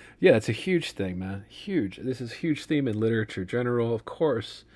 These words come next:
particularly men that want this approval from their father. I mean, this is huge theme, reoccurs because it's very human, right? Like, it's just a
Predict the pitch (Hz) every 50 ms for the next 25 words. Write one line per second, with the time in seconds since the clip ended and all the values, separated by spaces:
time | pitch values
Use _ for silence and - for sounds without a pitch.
0 | - - - - - - - - - 131 - - 131 120 - 120 110 110 110 107
1 | 107 107 104 107 107 107 107 107 107 107 - - - 107 76 85 95 95 95 92
2 | 98 98 92 - 104 101 - - 98 92 - 95 87 - - 92 85 80 82 92
3 | - - 87 78 76 80 - 76 - - - 90 92 92 92 92 90 95 101 101
4 | - - - 101 92 92 92 92 92 - - - - - - - - - - -
5 | - - - - - - - - - - - - - - 123 110 107 101 95 -
6 | - - - 95 92 90 90 90 90 95 - - - - - 101 98 95 - -
7 | - 92 92 90 90 87 - - 87 87 - 95 - 90 82 - - - - -
8 | - - - - - 78 90 98 95 90 - - 95 90 87 87 85 82 95 90
9 | - - - 85 85 82 80 80 87 87 90 90 87 90 -